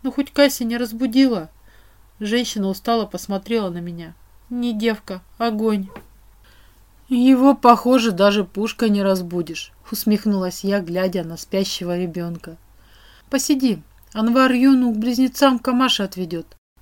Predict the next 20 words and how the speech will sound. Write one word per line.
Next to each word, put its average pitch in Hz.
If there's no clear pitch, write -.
Там 240
нянек 240
целая 202
куча, 196
справится». 269
«Ага, 214
как 233
в -
прошлый 254
раз. 220
Одна 254
на 247
ночном 220
горшке 214
застряла, 226
потому 208
что 208
толстая 226
и -
злая. 175